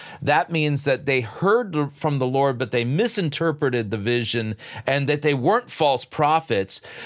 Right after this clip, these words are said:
but the, but the, the vis-, the, the, the prophecy that they gave conflicted with what the prophecy that Paul had given. That's their claim. And we've got a problem.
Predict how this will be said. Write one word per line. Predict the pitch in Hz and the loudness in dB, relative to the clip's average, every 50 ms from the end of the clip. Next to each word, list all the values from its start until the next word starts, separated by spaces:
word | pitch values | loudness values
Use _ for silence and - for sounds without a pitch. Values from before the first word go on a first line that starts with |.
| - - - | -14 -8 -2
but | - 151 143 - - 120 | 2 2 2 2 0 0
the, | 147 139 - - | 0 0 0 0
but | 127 147 139 - - | 0 0 0 0 2
the, | 147 135 131 127 117 | 2 2 2 2 0
the | 120 135 | 0 -2
vis-, | 123 110 123 170 190 190 156 - | -2 2 2 2 2 2 0 -2
the, | - 147 139 127 | 0 0 0 0
the, | - 135 135 127 113 | 0 0 0 0 0
the | 123 131 120 | 0 -2 -2
prophecy | - - 170 165 170 - 139 - 151 | 2 4 2 2 2 2 -2 -2 0
that | 131 123 123 - | 0 0 -2 -2
they | 131 123 117 | -2 -2 0
gave | 101 135 139 135 135 131 123 104 101 - | 0 2 2 2 2 2 0 -2 -4 -8
conflicted | - 139 120 107 - - 151 165 156 160 - 131 120 107 | -6 -4 -4 -4 -2 0 2 2 2 2 0 -2 0 0
with | 113 120 113 - - - | -2 -4 -4 -4 -6 -2
what | 120 127 113 - - | -2 -2 -2 -2 -2
the | 113 101 | -4 -4
prophecy | - 127 113 110 104 104 95 104 107 | 0 2 2 2 0 -2 -4 -4 -2
that | 95 92 - | -4 -4 -4
Paul | - 104 98 95 87 | -2 0 0 0 0
had | 87 78 73 | -2 -6 -6
given. | 82 78 - - - 98 - _ _ _ _ _ _ _ _ _ _ _ - _ _ - - | -8 -8 -8 -10 -12 -12 -14 _ _ _ _ _ _ _ _ _ _ _ -20 _ _ -10 -6
That's | 101 113 127 131 - - | -2 0 0 0 0 -2
their | 107 107 101 | -4 -4 -4
claim. | - - 98 82 69 60 - - - - - - - - - - - _ - | -4 -6 -6 -6 -6 -10 -16 -20 -20 -18 -18 -16 -16 -18 -18 -20 -16 _ -2
And | 135 139 139 143 139 135 127 - - | 0 2 2 4 2 0 -2 -4 -8
we've | - 117 92 117 147 190 196 | -8 -6 -2 0 0 0 2
got | 262 254 220 | 2 2 2
a | 147 | 2
problem. | - 151 139 143 143 117 87 78 | 2 2 4 4 2 0 -2 -8